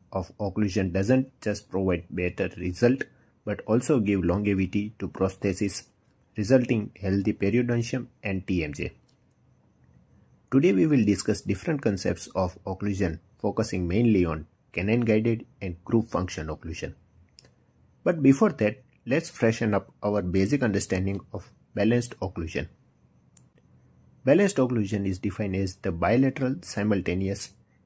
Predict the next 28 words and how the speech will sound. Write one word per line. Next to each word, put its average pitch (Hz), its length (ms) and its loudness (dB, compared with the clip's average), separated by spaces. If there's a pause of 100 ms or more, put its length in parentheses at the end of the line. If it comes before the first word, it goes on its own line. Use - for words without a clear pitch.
anterior 135 640 2
and 127 240 0
posterior 90 540 0 (320)
occlusal 123 480 4
contact 87 480 -4 (640)
of 95 240 -2
teeth 135 320 2
in 98 160 -2
centric 120 640 -4
and 110 260 -2
eccentric 101 540 0
positions. 76 560 -6 (1300)
What 202 220 0
does 113 160 4
that 95 200 0
mean? 82 220 -2 (300)
Let's 170 260 0
understand 135 580 0
by 104 200 4
the 92 180 0
example. 90 400 -4 (1500)
Balanced 202 320 2
occlusion 117 460 2
is 107 120 0
given 110 320 4
in 104 200 -2
complete 101 480 -4
denture. 82 380 -4